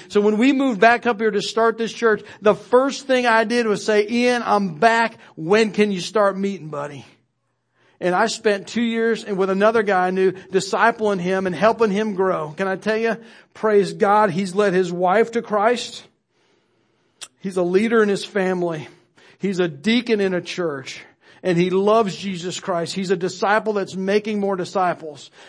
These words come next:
because God's plans work if we work his plan of making disciples.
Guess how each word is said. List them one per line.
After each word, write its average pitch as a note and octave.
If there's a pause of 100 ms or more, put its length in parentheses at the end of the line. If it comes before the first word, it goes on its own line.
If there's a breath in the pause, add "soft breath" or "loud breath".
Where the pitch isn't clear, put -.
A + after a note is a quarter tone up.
because F#3
God's G#3
plans G#3+
work F3+ (220 soft breath)
if -
we E3+
work D#3+
his D#3
plan A#2+
of A#2+
making C#3+
disciples. -